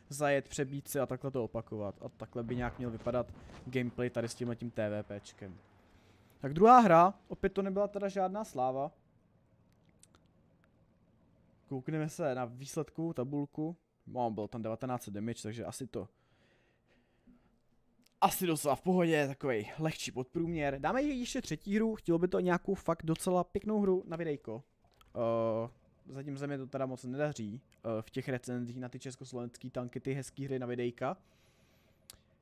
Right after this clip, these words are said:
Ale to nevadí, to nevadí. Holt ne vždy se zadaří. No, eh, mají dvě metka, my jenom jedno. Eh, a jelikož já rozhodně nech-,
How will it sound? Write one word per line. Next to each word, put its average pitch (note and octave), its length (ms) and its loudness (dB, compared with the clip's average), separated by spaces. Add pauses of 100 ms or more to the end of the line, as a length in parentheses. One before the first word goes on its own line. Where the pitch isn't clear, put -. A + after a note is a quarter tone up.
(140)
Ale A#3+ 160 0
to D4 100 -6
nevadí, B2 420 -4
to F#3 120 -6
nevadí. A2+ 480 -6 (760)
Holt F3 220 -4
ne E3 120 -2
vždy A#2+ 200 -8
se - 140 -8
zadaří. G2+ 420 -8
No, F3+ 240 2 (800)
eh, A2+ 260 0
mají G3+ 240 -2
dvě B3 120 0
metka, C3+ 420 -4
my A2+ 120 -6
jenom E3+ 200 -4
jedno. G2+ 360 -6 (360)
Eh, A2 600 -2
a - 100 -8
jelikož G3+ 640 -2 (600)
já D3 180 4
rozhodně F3+ 300 -2
nech-, F#3+ 140 -6